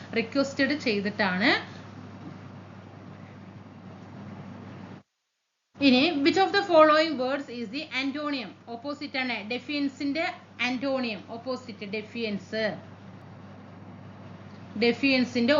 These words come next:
ഓപ്പോസിറ്റ്. ഐഡന്റിഫ്-, എൺപത്തിയേഴാമത്തെ ക്വസ്റ്റ്യൻ ആണ്. ഇത് ചെയ്യണ്ട ട്ടോ, ഡിലീഷൻ ആണ്. Identi-,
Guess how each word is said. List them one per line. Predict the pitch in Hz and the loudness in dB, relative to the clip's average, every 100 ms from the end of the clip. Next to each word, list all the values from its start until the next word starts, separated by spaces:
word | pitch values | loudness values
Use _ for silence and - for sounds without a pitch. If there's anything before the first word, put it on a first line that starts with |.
| 240 | 4
ഓപ്പോസിറ്റ്. | 202 196 196 180 - - - - - - - - - - - - - - - - - - - - - - - 269 | 2 -2 -4 -6 -10 -12 -14 -16 -16 -16 -16 -16 -16 -18 -20 -20 -20 -20 -20 -20 -18 -16 -16 -14 -14 -4 8 10
ഐഡന്റിഫ്-, | 277 320 - - - - - - - - - _ _ _ _ _ - | 10 6 -4 -16 -20 -20 -20 -20 -20 -20 -20 _ _ _ _ _ -2
എൺപത്തിയേഴാമത്തെ | 254 262 277 269 277 269 269 | 0 4 8 8 8 4 2
ക്വസ്റ്റ്യൻ | 240 - 220 | 0 -2 -4
ആണ്. | 311 302 | -4 -4
ഇത് | 254 262 | -4 -2
ചെയ്യണ്ട | 202 180 202 | -4 -4 -4
ട്ടോ, | 294 226 | -4 -4
ഡിലീഷൻ | 208 208 208 208 | -4 -4 -6 -8
ആണ്. | 190 175 262 392 - - - - - - - _ _ - | -8 -8 -8 -10 -16 -20 -20 -20 -20 -20 -20 _ _ 6
Identi-, | 285 320 320 349 | 8 8 2 -4